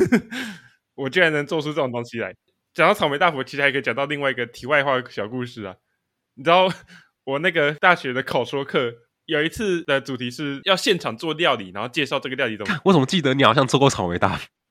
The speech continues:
Speaker 1: 对，对，对，那个，<laughs> 我那时候就是做草莓大福。
Speaker 2: 诶，等一下，我有吃过吗？有吗？好像有诶。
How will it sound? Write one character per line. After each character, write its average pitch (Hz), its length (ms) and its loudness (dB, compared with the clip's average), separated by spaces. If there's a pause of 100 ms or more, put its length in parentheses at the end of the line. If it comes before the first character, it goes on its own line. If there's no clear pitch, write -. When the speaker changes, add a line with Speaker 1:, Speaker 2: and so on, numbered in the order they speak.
(320)
Speaker 1:
对， 254 180 8
对， 208 160 0
对， 190 180 2
那 233 180 2
个， 214 120 2 (180)
<laughs> 415 200 4
我 151 100 0
那 196 100 6
时 208 120 0
候 208 60 6
就 220 160 4
是 202 80 2
做 202 100 4
草 156 240 2
莓 127 100 -4 (120)
大 - 100 -10
福。 - 140 -4 (1000)
Speaker 2:
诶， 277 100 4
等 247 120 2
一 - 20 2
下， 302 100 4
我 294 120 2
有 233 80 4
吃 233 180 -2
过 220 260 2
吗？ 185 180 -2 (160)
有 147 180 4
吗？ 151 120 4
好 - 120 2
像 262 180 0
有 107 360 6
诶。 90 260 -4